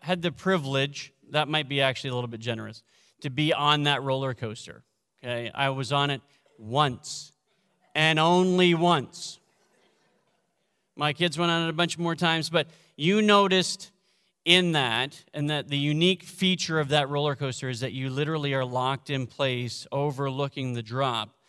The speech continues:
for several seconds. And from what I've been told, they change up the duration every so often. So you could go on at one time, and it could be three seconds you're waiting there looking down. And then the next time you go on, and it could be ten seconds that you're waiting down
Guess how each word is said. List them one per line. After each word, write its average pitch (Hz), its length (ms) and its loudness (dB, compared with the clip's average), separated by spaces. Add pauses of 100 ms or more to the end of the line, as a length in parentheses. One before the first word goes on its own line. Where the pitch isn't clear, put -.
(360)
for 143 240 0
several 151 580 0
seconds. - 840 -4 (540)
And 139 140 -4
from 156 200 -2
what 175 160 4
I've 175 160 4
been 151 160 0
told, 143 600 -2 (360)
they 151 160 0
change 196 560 2
up 180 260 2
the 160 80 -2
duration 151 1000 0 (360)
every 143 320 -2
so 139 260 0
often. 147 380 2
So 139 240 0
you 143 160 -2
could 175 100 -6
go 151 120 0
on 151 140 2
at 135 60 -2
one 151 380 -2
time, 135 340 0
and 131 80 -4
it 127 40 -8
could 131 120 -8
be 123 80 -4
three 170 240 -4
seconds 127 380 -2
you're 123 100 -6
waiting 120 240 -4
there 120 160 -4
looking 120 240 -6
down. 117 340 -10 (540)
And 131 100 -6
then 139 140 -2
the 143 80 0
next 165 160 0
time 165 180 2
you 151 60 0
go 139 140 -2
on, 139 180 0
and 135 80 -2
it 135 40 -8
could 139 120 -8
be 139 60 -6
ten 165 260 -2
seconds 135 380 -4
that 127 80 -10
you're 123 120 -8
waiting 117 300 -8
down 107 320 -12